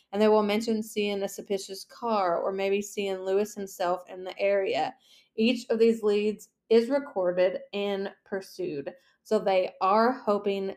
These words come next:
to find answers to this case. They are keeping up with every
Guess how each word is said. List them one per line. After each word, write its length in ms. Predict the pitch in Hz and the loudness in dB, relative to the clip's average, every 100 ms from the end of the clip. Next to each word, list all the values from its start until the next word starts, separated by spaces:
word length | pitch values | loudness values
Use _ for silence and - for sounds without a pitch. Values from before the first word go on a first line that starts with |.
| - | -6
to 140 | 208 | -4
find 680 | 196 - 185 185 185 185 190 - | -4 -4 -2 -2 -4 -4 -8 -8
answers 440 | 202 196 190 202 196 | -6 -6 -6 -8 -8
to 140 | - | -8
this 240 | 190 185 180 | -6 -6 -6
case. 440 | 196 180 180 180 | -2 0 -2 -6
They 300 | - 185 180 | -8 -2 -2
are 260 | 180 185 202 | 0 2 2
keeping 360 | 202 214 202 190 | 0 -2 -2 -4
up 180 | 180 180 | -6 -4
with 140 | 190 185 185 | -6 -4 -4
every 480 | 196 208 220 226 | -2 0 0 -2